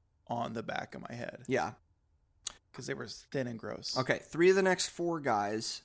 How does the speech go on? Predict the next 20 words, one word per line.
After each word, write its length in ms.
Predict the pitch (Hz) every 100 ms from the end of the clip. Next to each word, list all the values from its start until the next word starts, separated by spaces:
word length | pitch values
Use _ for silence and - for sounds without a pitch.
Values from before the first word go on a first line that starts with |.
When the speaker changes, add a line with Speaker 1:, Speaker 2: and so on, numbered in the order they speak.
| _ -
Speaker 2:
just 320 | 139 117 -
wore 260 | 131 123
black 560 | 113 - 107 - - -
tights. 540 | - - - - - -
Just 240 | 131 - -
plain 380 | 139 131 135
black 380 | 120 120 113 113
tights. 640 | - - - - - 240 -
Speaker 1:
<laughs> 60 | - - 254 - - 240 214
Yeah. 500 | 220 226 208 196 214
Speaker 2:
Okay, 480 | 135 135 139 151 - - -
Eddie 140 | 143
Guerrero 480 | 170 170 151 139 147
had 220 | 147 135
his 340 | 135 127 120 - -
sort 220 | 123 131
of 80 | 123
intermediate 720 | - 143 147 139 135 131 131 120
Intercontinental 680 | 131 131 139 120 131 120
Champion 920 | 117 - 123 120 127 120 117 117 113